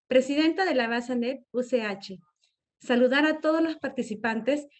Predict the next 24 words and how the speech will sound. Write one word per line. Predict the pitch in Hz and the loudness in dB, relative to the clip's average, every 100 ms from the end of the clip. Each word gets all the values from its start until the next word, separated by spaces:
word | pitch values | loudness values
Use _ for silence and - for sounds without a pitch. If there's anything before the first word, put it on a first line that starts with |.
| - | -2
que | - | 2
se | 254 262 | 4 2
conectan | 247 269 294 294 330 | 2 2 2 2 0
a | 269 | 0
través | 254 214 226 269 | -4 -2 0 0
de | 254 | -2
la | 233 | -2
plataforma | 208 190 190 - 240 269 | -4 -8 -8 -4 -2 -2
Zoom | - 294 330 - - - | 0 0 0 -2 -20 -6
y | 240 | -2
vía | 226 277 294 | 0 2 0
Facebook | 294 262 240 262 226 | 0 2 2 0 -6
Live, | 214 - _ _ _ _ - - | -6 -8 _ _ _ _ -12 -2
y | 240 | 2
llevar | 262 285 | 4 4
a | 339 | 2
cabo | - 285 285 311 | 2 2 2 0
el | 247 | -2
segundo | 247 247 277 294 - | 0 2 2 0 0
fórum | 311 262 277 294 | -2 0 -2 -4
en | 247 | -2
el | 240 220 | -2 -2
cual | - 285 | -4 -4
participará | 294 320 311 294 254 214 233 285 | -4 -6 -6 -6 -4 -4 -4 -8